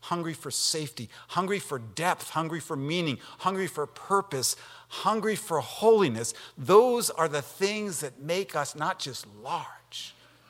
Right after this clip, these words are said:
but strong and spiritually alive and spiritually powerful. Congregation Emmanuel, you are a beacon of light. What you do echoes and reverberates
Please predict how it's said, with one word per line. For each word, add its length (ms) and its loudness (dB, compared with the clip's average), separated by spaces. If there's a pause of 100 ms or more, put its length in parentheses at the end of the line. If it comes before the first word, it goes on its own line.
(460)
but 160 -12
strong 680 0 (920)
and 160 -10
spiritually 760 0
alive 460 0 (140)
and 120 -8
spiritually 600 -4
powerful. 720 -8 (1300)
Congregation 440 2
Emmanuel, 560 0
you 340 -6
are 180 0
a 80 -8
beacon 640 -6
of 180 -10
light. 600 -12 (680)
What 180 -4
you 260 0
do 400 2 (100)
echoes 520 2
and 120 -6
reverberates 920 2